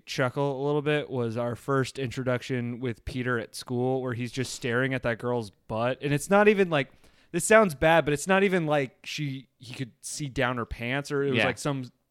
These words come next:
Speaker 1: you know, like,
Speaker 2: It's,
Speaker 1: whale tail
Speaker 2: it's
Speaker 1: situation.
Speaker 2: the imagination.
Speaker 1: It was literally just, like,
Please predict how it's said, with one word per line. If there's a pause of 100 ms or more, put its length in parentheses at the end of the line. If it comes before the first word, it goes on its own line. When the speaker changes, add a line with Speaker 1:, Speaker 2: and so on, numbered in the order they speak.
Speaker 1:
you
know,
like,
Speaker 2:
It's,
Speaker 1:
whale
tail
Speaker 2:
it's
Speaker 1:
situation.
Speaker 2:
the
imagination.
Speaker 1:
It
was
literally
just,
like,